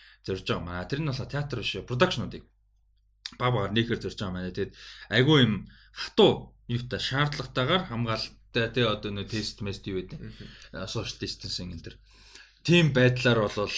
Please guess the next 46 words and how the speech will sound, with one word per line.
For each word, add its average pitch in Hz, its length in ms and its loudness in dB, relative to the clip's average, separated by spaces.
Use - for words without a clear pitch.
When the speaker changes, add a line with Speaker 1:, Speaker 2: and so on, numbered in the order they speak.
Speaker 1:
а, 92 280 -2
зураг 131 280 2
авалтуудыг 98 560 -2
resume 104 400 -2
хийх, - 240 -10
үргэлжлүүлэх 101 680 -4
талаар 90 400 -6
бол - 120 -16
бодож - 240 -16
байгаа 87 200 -8
маа. 87 160 -10
Тэгээд 95 160 -6
мэдээж 107 320 -6
экономос 143 440 2
бас 110 160 -6
эргэх 92 240 -12
бас - 220 -6
том 107 240 -10
асуудал - 340 -10
байгаад 87 320 -10
байгаа. 90 240 -8
Одоо 117 220 -2
энэ 104 160 -4
нөгөө 101 180 -4
энэ 92 80 -10
coronavirus-тай 101 600 -6
холбоотой - 260 -16
хамгийн 143 160 -2
том 95 140 -6
асуудал - 260 -16
чинь - 160 -14
эдийн 143 260 4
засгийн 90 300 -4
нөлөө 95 240 -10
нь 85 80 -8
байгаа 87 320 -10
шүү - 240 -14
дээ. 95 160 0
Speaker 2:
Мм. - 160 -6
Speaker 1:
Өвчнөөс 107 320 -8
гадна, 95 320 -12
Speaker 2:
Мм. 113 260 -16
Speaker 1:
эрүүл 104 260 -6
мэндийн 90 220 -8
асуудлаас - 340 -14
гадна. 87 240 -18